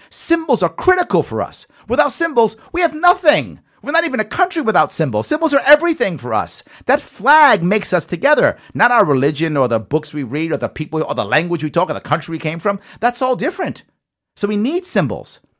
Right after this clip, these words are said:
That's why that flag matters so much. But on top of that, the president is also a symbol.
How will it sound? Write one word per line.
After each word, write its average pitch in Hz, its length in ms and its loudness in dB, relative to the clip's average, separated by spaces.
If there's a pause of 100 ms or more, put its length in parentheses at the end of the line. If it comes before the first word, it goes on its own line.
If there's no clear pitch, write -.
That's 208 220 -2
why 214 200 0
that 240 180 -2
flag 127 320 -2
matters 92 240 -8
so 92 100 -12
much. 82 340 -12 (440)
But 156 120 0
on 170 100 -4
top 277 360 -4
of 139 140 -2
that, 95 260 -4 (1300)
the 147 80 -6
president 160 520 -2
is 120 140 -6
also 113 260 -8
a 147 40 -10
symbol. 214 400 -10